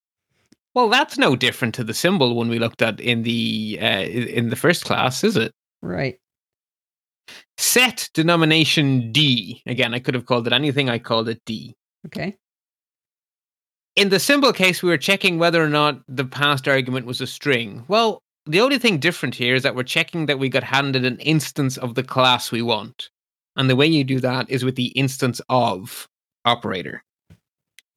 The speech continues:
Speaker 1: So really, the only thing here that's different is the data validation. We're saying, "If not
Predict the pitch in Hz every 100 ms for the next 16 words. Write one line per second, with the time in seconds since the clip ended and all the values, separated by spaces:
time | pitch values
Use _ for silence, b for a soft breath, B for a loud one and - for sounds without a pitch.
0 | _ _ _ _ _ - 170 160 151 -
1 | 151 254 226 160 208 247 196 165 165 143
2 | 123 175 - 127 131 147 165 120 117 113
3 | 113 113 123 123 123 117 190 269 254 -
4 | - _ _ _ _ _ - 160 170 143
5 | 165